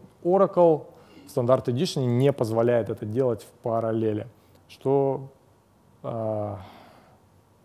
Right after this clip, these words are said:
очень нехорошо, потому что чем больше база данных, тем, а, дольше эти бэкапы работают. И, например, если у вас база данных в Standard Edition на терабайт,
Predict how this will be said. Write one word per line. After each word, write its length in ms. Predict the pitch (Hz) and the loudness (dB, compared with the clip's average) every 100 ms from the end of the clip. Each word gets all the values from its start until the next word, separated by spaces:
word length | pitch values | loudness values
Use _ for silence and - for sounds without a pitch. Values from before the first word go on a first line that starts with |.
| - | -12
очень 240 | 156 143 131 | -8 -6 -4
нехорошо, 420 | 120 135 135 131 | 0 0 2 0
потому 260 | 123 120 131 | -2 -4 -4
что 280 | - 120 - - - - | -2 -2 -4 -20 -20 -4
чем 220 | 160 147 | 0 4
больше 260 | 147 139 131 | 4 4 4
база 240 | 127 131 | 4 6
данных, 380 | 175 214 185 - | 4 4 2 0
тем, 320 | 147 143 131 | 0 0 0
а, 240 | 131 123 | 2 2
дольше 320 | 117 135 - 120 | 2 2 0 -4
эти 100 | 151 | -4
бэкапы 340 | 113 123 - | -2 -2 0
работают. 460 | 117 120 110 - - - - - | 0 0 -4 -8 -18 -20 -20 -10
И, 220 | 117 113 | -4 -4
например, 300 | 113 127 131 | -4 -2 0
если 200 | 127 - | -2 0
у 60 | 123 | -2
вас 180 | 120 101 | -2 -4
база 340 | 110 127 120 | 0 2 2
данных 280 | 120 117 110 | 0 -2 -4
в 20 | |
Standard 300 | 123 113 - | -6 -6 -6
Edition 360 | 123 113 - 117 | -6 -8 -8 -8
на 160 | 117 110 | -6 -4
терабайт, 420 | 127 151 226 | -2 0 0